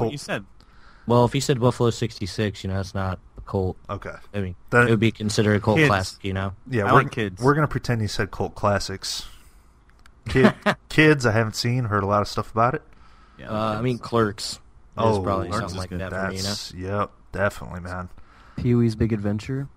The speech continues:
Speaker 1: That, that
Speaker 3: But
Speaker 1: is a
Speaker 3: are
Speaker 1: cult
Speaker 3: cult
Speaker 1: film.
Speaker 3: classics ones that came out and weren't, like, critically,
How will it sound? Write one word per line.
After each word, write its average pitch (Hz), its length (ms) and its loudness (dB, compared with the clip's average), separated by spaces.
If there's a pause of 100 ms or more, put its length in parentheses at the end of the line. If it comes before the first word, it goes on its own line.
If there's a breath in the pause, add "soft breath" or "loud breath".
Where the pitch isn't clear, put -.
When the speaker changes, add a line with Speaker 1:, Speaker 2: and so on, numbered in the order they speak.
(240)
Speaker 1:
That, 107 260 -6
that 110 120 -2
Speaker 3:
But 131 60 4
Speaker 1:
is 127 60 6
a 135 40 6
Speaker 3:
are 127 100 4
Speaker 1:
cult 135 120 -2
Speaker 3:
cult 170 120 2
Speaker 1:
film. - 60 -8
Speaker 3:
classics 135 500 0
ones 123 240 2
that 107 160 -2
came 120 280 2
out 113 320 2
and 101 120 -4
weren't, 104 320 2
like, 101 160 -2
critically, 107 720 2